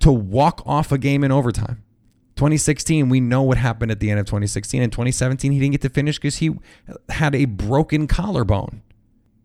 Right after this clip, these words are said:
So if we're gonna have this conversation, let's have it, but let's have it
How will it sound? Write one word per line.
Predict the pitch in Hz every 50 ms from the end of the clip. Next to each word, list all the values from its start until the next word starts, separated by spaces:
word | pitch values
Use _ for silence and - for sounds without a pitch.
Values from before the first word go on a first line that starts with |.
| _ _
So | - - -
if | 139 -
we're | 147 151
gonna | 170 165
have | 135 196 202 180
this | 160 135 -
conversation, | - 165 147 131 135 - - 156 147 - 123 123
let's | 127 123 -
have | - - 196 185 127
it, | 113 107
but | - 131
let's | - 165 110 85
have | 92 151 156 139
it | 117 107 - -